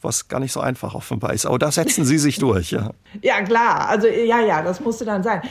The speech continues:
Speaker 2: Ich meine, ich bin ja einige Jahre mit einem ganz tollen Gärtner zusammen, äh, durch die, äh, durch die Lande gereist.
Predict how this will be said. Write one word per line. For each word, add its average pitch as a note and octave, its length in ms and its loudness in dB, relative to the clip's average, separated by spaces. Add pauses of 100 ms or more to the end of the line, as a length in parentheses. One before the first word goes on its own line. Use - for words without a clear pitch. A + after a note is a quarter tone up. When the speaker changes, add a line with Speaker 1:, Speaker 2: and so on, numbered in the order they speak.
(140)
Speaker 2:
Ich G3+ 80 -2
meine, B3+ 180 4
ich B3+ 100 -6
bin C#4 140 -2
ja C4+ 180 4
einige B3+ 280 -2
Jahre A3+ 300 2
mit C4 160 -4
einem G#3+ 180 -2
ganz A#3 320 -4
tollen A#3+ 300 -2
Gärtner A3+ 420 -4
zusammen, F#3+ 680 -4
äh, E3+ 380 -4
durch F#3+ 200 -4
die, E3+ 360 -4
äh, E3+ 260 -2
durch F3+ 200 -2
die G3+ 120 -4
Lande F3 300 -2
gereist. F#3+ 560 -4